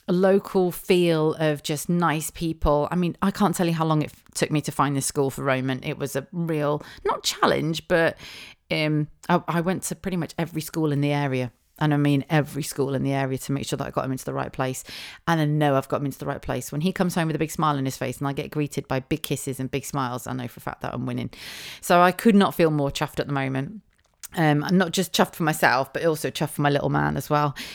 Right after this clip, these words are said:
It's, uh, it's just so wonderful to see him smile and to, to hear little words that are coming out,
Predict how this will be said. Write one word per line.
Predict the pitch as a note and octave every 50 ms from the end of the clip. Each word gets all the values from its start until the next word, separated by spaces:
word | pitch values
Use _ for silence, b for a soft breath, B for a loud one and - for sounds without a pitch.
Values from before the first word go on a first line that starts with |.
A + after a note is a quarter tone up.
| B B B
It's, | D3+ D3+ - - - D3
uh, | C#3+ C#3 C3+ C3+ b b b b b b b b b
it's | - E3+ E3+ -
just | - F3 -
so | - G3 F3
wonderful | E3 F3 E3+ F3 D3 - - D3
to | - C#3
see | - - C#3
him | C3+ C3+
smile | - - D3+ C#3 C3+ B2+ B2+ B2 - B B B B B -
and | D3+ D3 D3 C3+ - - - F3 -
to, | - E3+ - -
to | - F#3 F3+
hear | F3 A3 A#3 A3 F#3
little | E3 F3 F3 - F#3+
words | E3+ G3 G3 F3 D3 C#3+ C#3 C#3 -
that | - C3
are | -
coming | - F3 E3+ E3 E3+ E3+
out, | D#3 C#3+ C#3 C#3+ D#3 -